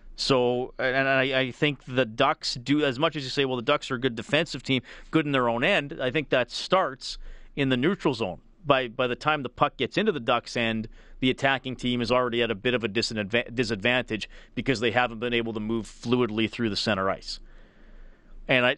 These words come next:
I will say this about the Ducks. I mean, the, the, did the Oilers have scoring chances last night? Yeah, sure they did. They might have had more grade A scoring chances than the Ducks.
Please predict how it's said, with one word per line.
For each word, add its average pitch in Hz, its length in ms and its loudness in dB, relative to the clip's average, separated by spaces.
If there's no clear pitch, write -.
I 131 100 2
will 151 240 0
say 185 220 2
this 170 200 -4
about 160 240 -2
the 156 80 -6
Ducks. 135 460 -2
I 143 40 -2
mean, 135 180 -2
the, 135 140 2
the, 156 180 -8
did 139 160 0
the 139 120 0
Oilers 214 320 2
have 190 200 0
scoring 202 320 -2
chances 190 380 0
last 185 260 2
night? 208 180 -2
Yeah, 208 180 0
sure 202 220 0
they 175 120 2
did. 104 160 -6
They 143 120 4
might 214 160 2
have 180 80 2
had 185 140 4
more 175 240 2
grade 156 280 2
A 165 100 2
scoring 156 340 -2
chances 139 400 0
than 135 100 0
the 123 60 -2
Ducks. 113 420 -2